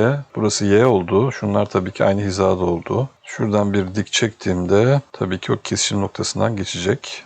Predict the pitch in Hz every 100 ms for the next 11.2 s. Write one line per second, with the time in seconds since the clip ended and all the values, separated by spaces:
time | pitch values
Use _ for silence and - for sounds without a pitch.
0 | - 170 160 151 - 139 104 117 143 -
1 | - 175 135 - - 113 95 92 95 127
2 | 143 131 131 - 110 107 95 92 101 147
3 | - 101 98 - 107 101 117 113 113 110
4 | 127 139 - _ _ _ _ _ _ _
5 | _ - 107 95 - - 139 - - -
6 | 127 101 - - 139 - - 123 95 87
7 | - 120 - 120 98 - 107 107 90 90
8 | 104 139 - _ - - 269 233 - -
9 | 101 139 113 - 98 151 - - - 214
10 | 175 139 156 - 131 139 123 120 107 90
11 | 90